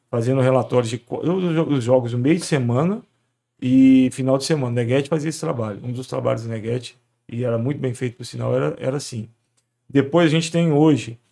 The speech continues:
é, o Siga no Atlético, né, que é liderado ali pelo Rodrigo Weber, né, o, o Fernandes Esquinde e o Edgar, que são os analistas ali. Então a gente fazia relatórios, nós observadores também tinha esse trabalho acoplado junto ao profissional,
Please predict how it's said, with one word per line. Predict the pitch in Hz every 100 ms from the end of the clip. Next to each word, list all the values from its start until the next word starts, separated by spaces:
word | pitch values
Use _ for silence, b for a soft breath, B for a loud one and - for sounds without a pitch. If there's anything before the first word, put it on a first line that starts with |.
| _ _ _
é, | 117 123 131
o |
Siga | 127 - 175 190 135
no | 113
Atlético, | 107 110 104 - _ _ _ _ _ _
né, | 113 113 143 156
que | 143
é |
liderado | 120 117 117 113 110
ali | 110
pelo | 110 113
Rodrigo | 107 117 101
Weber, | 110 151 139 123 117 _ _ _ -
né, | 113 113
o, | 117 110 113 117
o | 110
Fernandes | 120 110 117
Esquinde | 120 120 123 131
e |
o | 151
Edgar, | 151 165 151 117 107 - _
que | -
são | -
os | 117
analistas | 120 127 117 120 120 123
ali. | 131 107 98 b b b
Então | b 139
a |
gente | 135 165 165
fazia | 170 139 170
relatórios, | 160 175 175 135 131
nós | 120 139 143
observadores | 127 - 117 113 120 139 - _
também | 160 135 151
tinha | 190 - 190 196
esse | 165 -
trabalho | 131 110 120 160 139 -
acoplado | 131 - - 127 117
junto | 113 165
ao | 165
profissional, | 151 143 - 135 123 139 190